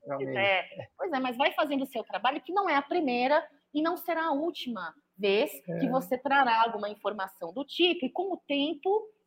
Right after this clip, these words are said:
Speaker 2: será provado que você estava com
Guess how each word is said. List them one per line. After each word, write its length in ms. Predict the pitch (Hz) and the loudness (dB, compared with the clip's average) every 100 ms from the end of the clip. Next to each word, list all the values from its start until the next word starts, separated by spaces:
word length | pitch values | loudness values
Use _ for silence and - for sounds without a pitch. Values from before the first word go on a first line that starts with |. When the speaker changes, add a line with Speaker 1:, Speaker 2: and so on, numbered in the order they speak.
| - | -2
Speaker 2:
será 240 | 349 294 | 2 4
provado 520 | 294 370 392 233 247 311 | 4 4 4 2 2 -2
que 80 | |
você 300 | 311 339 302 | -6 -6 -4
estava 520 | 311 - 262 269 311 311 _ _ _ - | -6 2 4 4 2 -4 _ _ _ 0
com 320 | 285 294 294 | 2 2 -4